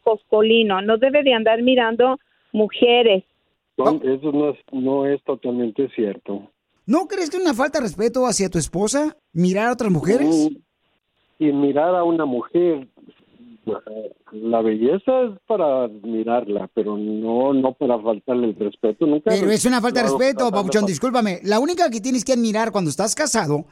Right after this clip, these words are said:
Speaker 3: es a tu esposa. No puedes admirar a otra mujer.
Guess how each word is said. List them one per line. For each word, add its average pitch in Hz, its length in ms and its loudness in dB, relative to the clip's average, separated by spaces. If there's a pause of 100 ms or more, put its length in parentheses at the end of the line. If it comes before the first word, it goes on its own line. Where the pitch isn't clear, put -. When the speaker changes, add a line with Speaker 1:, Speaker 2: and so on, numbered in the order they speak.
(260)
Speaker 3:
es 220 240 2
a 220 120 0
tu 190 100 -4
esposa. 190 600 -2 (260)
No 262 280 2
puedes 294 300 0
admirar 220 420 0
a 262 60 2
otra 226 200 -2
mujer. 190 580 -2